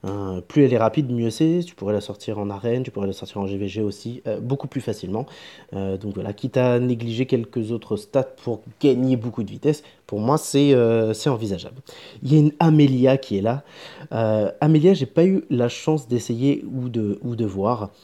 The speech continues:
Euh, tout ce que je sais, c'est que quand on lit ses compétences, on sait que, euh, plus elle a de P V,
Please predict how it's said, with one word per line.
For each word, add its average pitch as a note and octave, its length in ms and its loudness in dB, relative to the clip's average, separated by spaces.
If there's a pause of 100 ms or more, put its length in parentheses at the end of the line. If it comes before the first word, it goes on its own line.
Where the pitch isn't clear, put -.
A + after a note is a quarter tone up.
(320)
Euh, A2 520 0
tout E3+ 180 -4
ce E3+ 100 -12
que E3+ 100 2
je - 60 0
sais, - 400 -2 (220)
c'est - 180 -4
que C#3+ 220 0
quand C#3+ 160 0
on C#3+ 420 4
lit D3 160 2
ses C3 140 -2
compétences, B2 560 -2
on A#2+ 80 -2
sait C#3+ 220 0
que, B2+ 440 0
euh, G#2+ 300 -4 (320)
plus D#3+ 260 0
elle C#3 180 8
a C#3 60 6
de C3+ 60 0
P C#3+ 160 4
V, D3 300 4